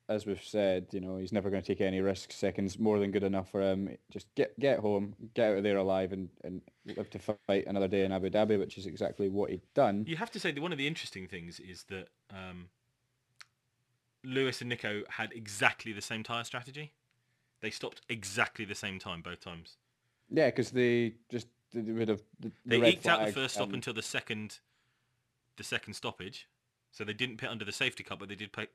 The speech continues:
Speaker 2: uh,
Speaker 1: Yep.
Speaker 2: obviously they changed under
Speaker 1: That's
Speaker 2: the red
Speaker 1: right, yeah.
Speaker 2: flag. Um,
Speaker 1: That's right, yeah. And then they would have changed under the red flag and then just pitted the, uh, on another safety car, was it? For Massa?
Speaker 2: Yeah.
Speaker 1: Massa safety car.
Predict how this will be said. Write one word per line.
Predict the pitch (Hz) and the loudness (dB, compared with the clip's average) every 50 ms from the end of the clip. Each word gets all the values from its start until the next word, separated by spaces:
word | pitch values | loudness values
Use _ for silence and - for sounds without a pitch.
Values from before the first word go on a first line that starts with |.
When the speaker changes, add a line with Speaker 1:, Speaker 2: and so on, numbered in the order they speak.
| _ - | _ -16
Speaker 2:
uh, | 95 98 | -10 -4
Speaker 1:
Yep. | 127 127 120 | 0 0 0
Speaker 2:
obviously | 104 107 104 98 | 0 -2 -10 -12
they | 90 98 95 95 _ _ - _ _ - | -10 -10 -10 -10 _ _ -20 _ _ -4
changed | - 120 113 107 98 104 | -2 0 0 0 -2 -6
under | 101 113 | -6 -6
Speaker 1:
That's | 104 98 | -6 -4
Speaker 2:
the | 95 | -4
red | 98 98 | -6 -8
Speaker 1:
right, | - - | -8 -6
yeah. | - 98 | -6 -6
Speaker 2:
flag. | 87 87 101 - _ _ _ _ _ _ _ _ _ _ _ _ _ _ - | -6 -6 -10 -16 _ _ _ _ _ _ _ _ _ _ _ _ _ _ -12
Um, | 92 95 95 92 92 92 | -10 -10 -8 -8 -8 -10
Speaker 1:
That's | 90 92 95 - | -12 -12 -14 -12
right, | 95 95 - - | -12 -12 -12 -12
yeah. | 95 92 98 _ _ _ _ _ _ _ _ _ - - - | -16 -18 -18 _ _ _ _ _ _ _ _ _ -18 -10 -4
And | - 123 127 | 0 2 4
then | 127 127 127 | 4 4 4
they | 127 127 | 4 4
would | 120 127 123 | 4 4 4
have | 120 110 98 - - | 4 2 2 -2 -4
changed | - 131 123 123 117 110 - | 0 0 2 0 0 -2 -4
under | 113 110 104 | -4 -2 -2
the | 104 104 | -2 -2
red | 104 101 - | -2 -2 -2
flag | - 104 101 104 | -2 -2 -2 0
and | 104 107 107 | -2 0 0
then | 104 104 104 104 104 101 101 | 0 0 0 0 -2 -4 -4
just | - 104 104 - - _ _ _ _ _ | -4 -4 -4 -6 -10 _ _ _ _ _
pitted | - 127 - 120 113 | 0 2 2 2 0
the, | 117 110 - - _ _ _ _ _ _ _ - - | -2 -4 -4 -10 _ _ _ _ _ _ _ -8 -4
uh, | 117 123 120 - - | -2 -2 -2 0 0
on | 123 120 | 0 0
another | 120 127 131 135 135 131 _ _ - | 2 2 4 4 4 2 _ _ -6
safety | - - 143 135 - 143 | -2 -2 0 0 0 -2
car, | - 147 139 139 | 0 2 2 2
was | 135 139 143 | 2 0 0
it? | 147 151 - - - | 0 0 -2 -2 -4
For | - 127 | 0 2
Massa? | 131 139 147 143 - 151 151 | 4 4 2 2 2 2 2
Speaker 2:
Yeah. | 123 107 - _ _ _ _ _ _ _ _ _ - | 2 0 -2 _ _ _ _ _ _ _ _ _ -4
Speaker 1:
Massa | 120 127 123 - 127 | -4 -2 -2 -2 -4
safety | - - 127 123 - 127 | -2 -2 -4 -2 -2 -2
car. | - 127 123 127 123 | 2 4 4 4 2